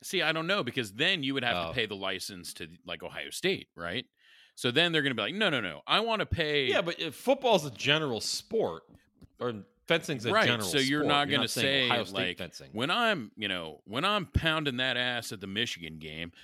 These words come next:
Speaker 1: you'd have to say something like, "Man, you know, when I'm,
Speaker 2: <laughs>
Speaker 1: when I'm sweating, at, you know, sweating during the big game, I rely on,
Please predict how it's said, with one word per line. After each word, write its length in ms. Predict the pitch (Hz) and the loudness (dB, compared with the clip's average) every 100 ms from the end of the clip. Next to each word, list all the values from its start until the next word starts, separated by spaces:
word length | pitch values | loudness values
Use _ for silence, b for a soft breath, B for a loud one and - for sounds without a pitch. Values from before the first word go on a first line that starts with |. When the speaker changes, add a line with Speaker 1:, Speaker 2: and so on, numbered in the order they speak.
| B | B
Speaker 1:
you'd 240 | - 139 160 | -2 0 0
have 180 | 151 - | 0 -2
to 80 | |
say 240 | 123 147 131 | -2 0 0
something 360 | - 110 107 95 | -2 -8 -8 -8
like, 280 | 87 - b b _ | -6 -8 b b _
"Man, 440 | 113 147 113 - 104 | 0 4 4 4 2
you 80 | |
know, 200 | 107 101 | 0 0
when 180 | - 104 | 0 2
I'm, 180 | 165 190 | 2 2
Speaker 2:
<laughs> 340 | - - 403 113 | 0 -2 -8 -2
Speaker 1:
when 140 | 143 | 2
I'm 180 | 208 196 | 2 2
sweating, 680 | - - 139 170 165 147 123 | -4 -4 0 2 2 0 0
at, 160 | 110 | -2
you 140 | 101 104 | -2 0
know, 220 | 90 87 | 0 -2
sweating 520 | - 147 156 170 151 113 | -4 0 2 2 0 0
during 360 | 131 139 117 | 0 0 0
the 100 | 98 | -4
big 340 | 95 95 101 82 | -4 0 -2 0
game, 460 | 95 135 90 85 - B B B - | 0 2 0 -4 -10 B B B -2
I 140 | 254 | 2
rely 540 | 285 165 147 160 202 175 | 4 6 6 6 6 4
on, 600 | 135 123 117 107 95 | 4 2 2 -2 -6